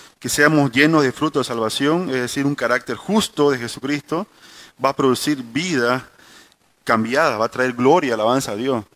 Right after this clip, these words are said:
Está hablando de, si yo me congrego en una iglesia, he entendido el propósito de Dios,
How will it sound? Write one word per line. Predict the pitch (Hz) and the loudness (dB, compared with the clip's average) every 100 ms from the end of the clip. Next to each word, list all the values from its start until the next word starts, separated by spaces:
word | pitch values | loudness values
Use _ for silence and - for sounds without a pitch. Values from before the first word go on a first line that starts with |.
| _ _ _ | _ _ _
Está | 131 - 139 | -10 0 4
hablando | 147 156 151 131 | 4 4 4 2
de, | 117 107 - - - | 0 -2 -10 -20 -20
si | - - | -10 0
yo | 135 | 4
me | 208 196 | 4 4
congrego | 156 143 156 | 4 6 6
en | 156 | 4
una | |
iglesia, | 123 117 131 - 107 110 131 _ _ _ _ _ _ _ _ _ - | 2 0 -2 -4 -6 -10 -12 _ _ _ _ _ _ _ _ _ 2
he | 226 | 4
entendido | 233 185 156 175 208 | 4 2 0 2 0
el | 196 | 0
propósito | 147 135 - 165 180 - 151 123 | 0 -2 0 0 0 -2 -6 -4
de | 101 | -4
Dios, | 95 101 107 | -6 -8 -8